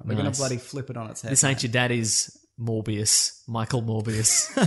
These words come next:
Speaker 1: <laughs>
Speaker 2: the living vampire. It's a cool version. We're gonna, we're not gonna, we're not gonna give him the, the red disco collar.
Speaker 1: No.
Speaker 2: Ah.
Speaker 1: Yeah.
Speaker 2: He's gonna have a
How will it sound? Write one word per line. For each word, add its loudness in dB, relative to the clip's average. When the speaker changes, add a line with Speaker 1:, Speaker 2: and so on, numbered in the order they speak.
Speaker 1:
<laughs> 2
Speaker 2:
the 2
living 0
vampire. 0
It's -2
a 4
cool 4
version. 4
We're 2
gonna, 0
we're 2
not 4
gonna, 0
we're 2
not 2
gonna 2
give 0
him -2
the, 0
the 0
red 0
disco 2
collar. 0
Speaker 1:
No. -4
Speaker 2:
Ah. -6
Speaker 1:
Yeah. -8
Speaker 2:
He's -14
gonna -4
have -2
a -2